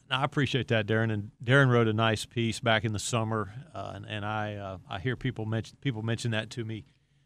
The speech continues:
uh, that they read that, and, and I appreciate that and respect both you guys more than you can know. Uh, I, I've always believed that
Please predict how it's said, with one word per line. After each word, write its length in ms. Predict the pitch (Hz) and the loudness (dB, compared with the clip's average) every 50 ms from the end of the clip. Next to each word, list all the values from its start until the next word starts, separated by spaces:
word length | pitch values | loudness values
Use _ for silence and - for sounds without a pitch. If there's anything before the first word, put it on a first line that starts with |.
| _ _ _ - | _ _ _ -12
uh, 140 | 104 101 104 | -10 -10 -8
that 140 | 98 98 - | -8 -6 -4
they 140 | 113 110 107 | -2 -2 -2
read 280 | 104 110 110 110 104 | 0 0 0 0 2
that, 300 | 104 107 107 107 104 101 | 0 0 2 2 0 0
and, 220 | 98 90 92 104 - - | -2 -6 -8 -12 -14 -16
and 160 | 110 104 101 | -14 -10 -8
I 160 | 107 107 107 101 - - _ _ - | -6 -6 -6 -8 -10 -14 _ _ -20
appreciate 520 | - _ - 127 110 - - 117 107 - | -12 _ -4 -4 -4 -2 -2 -2 -2 0
that 260 | - 113 110 107 107 | 0 0 2 0 0
and 100 | 98 98 | -2 -6
respect 400 | 104 95 - - - 120 107 104 143 123 - - 120 | -10 -12 -12 -6 -4 -2 -2 -4 -4 -12 -20 -10 -4
both 240 | 117 120 113 - - | -2 -2 -2 -2 -6
you 60 | 107 | -8
guys 360 | 101 113 110 110 107 101 - | -4 -2 0 0 0 -2 -4
more 200 | 113 107 107 107 | -4 -4 -4 -4
than 140 | 104 104 107 | -4 -4 -4
you 220 | 110 110 107 104 - _ _ _ _ _ _ _ _ _ _ _ - | -4 -6 -8 -10 -12 _ _ _ _ _ _ _ _ _ _ _ -6
can 180 | 120 113 104 107 | -4 -4 -2 0
know. 360 | 113 117 120 117 110 95 - _ _ _ _ _ _ _ _ _ _ _ _ _ _ _ - | 2 4 4 4 2 0 -4 _ _ _ _ _ _ _ _ _ _ _ _ _ _ _ -20
Uh, 120 | 107 101 107 - - _ _ _ _ | -20 -20 -20 -20 -20 _ _ _ _
I, 80 | - 123 - - | -12 -10 -6 -4
I've 180 | 123 127 120 120 | -2 -2 0 2
always 240 | 147 175 185 160 117 | 2 2 2 0 0
believed 460 | 120 131 131 143 143 139 135 117 110 | 0 0 2 2 4 4 2 0 0
that 260 | 120 117 117 113 - | -2 -2 -2 -2 -4